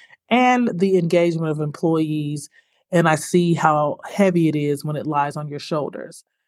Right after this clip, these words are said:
I know that the intensity of that weight feels amplified if you're a woman, and even more so if you're a woman of color. I know that all too often you feel as if you're getting it from all sides, and I also know that this can be very discouraging.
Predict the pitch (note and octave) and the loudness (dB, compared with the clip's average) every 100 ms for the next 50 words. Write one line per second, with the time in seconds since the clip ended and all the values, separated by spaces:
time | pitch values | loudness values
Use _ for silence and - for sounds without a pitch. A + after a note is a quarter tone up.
0 | _ _ _ _ _ _ _ _ - G3+ | _ _ _ _ _ _ _ _ 0 2
1 | G#3 F#3+ F#3 E3+ D#3+ D3+ D3 - E3+ D#3+ | 4 4 4 2 2 0 -2 -2 0 -2
2 | D#3 - G#3 G#3+ F#3 F3 D#3 D3+ A#2+ C#3+ | -4 -2 0 0 0 0 0 0 -2 -2
3 | C#3+ C#3 C#3+ - F#3+ E3+ D#3 - F#3+ G#3+ | -4 -4 -6 0 2 4 0 -2 2 2
4 | F#3+ D#3 D#3+ C#3 C3 C#3+ D3 E3 D#3 D3 | 2 2 4 4 2 -2 -4 -2 0 0
5 | D#3 F3 F3+ F3+ F#3 - _ _ F#3 F#3 | 2 2 4 2 0 -6 _ _ 0 2
6 | G3 F#3 E3+ F3 F3+ F3+ - C#3+ C#3 - | 4 4 4 4 4 2 -2 0 0 -4
7 | E3 E3+ D#3+ D3 D3+ D3 D3 - - C#3 | -6 0 0 0 -2 -4 -8 -4 0 0
8 | G#2+ A2+ - _ _ _ _ _ _ _ | -2 -10 -20 _ _ _ _ _ _ _
9 | _ _ F#3 G#3+ G#3+ G3+ F3+ E3 F3 F#3+ | _ _ 2 2 4 4 2 4 2 2
10 | B3+ G3+ F3+ E3+ F3+ E3+ E3 E3+ - F3+ | -4 0 0 2 0 -2 -2 -2 0 2
11 | F3+ E3+ E3 F3+ E3 E3+ E3+ E3 D3+ D#3+ | 2 -2 -2 -2 0 0 0 -2 -4 -6
12 | D3 D#3 F3 F#3 - D3 C#3+ C3+ C3 C3+ | -2 2 2 0 2 2 4 0 -4 -12
13 | - _ _ - F3 E3 F3 F3+ F#3 F3 | -20 _ _ 0 2 4 4 2 2 0
14 | D#3+ D3+ D3 D3+ D#3+ D#3 - D#3 D3+ D3 | 2 0 0 -2 -2 -4 -2 -2 -2 -2
15 | C3 B2 D#3 D3+ D3 - D3+ - D#3 D3+ | 0 4 4 4 2 0 -2 0 2 2
16 | D3 B2 G#2+ F2 | 2 -2 -10 -12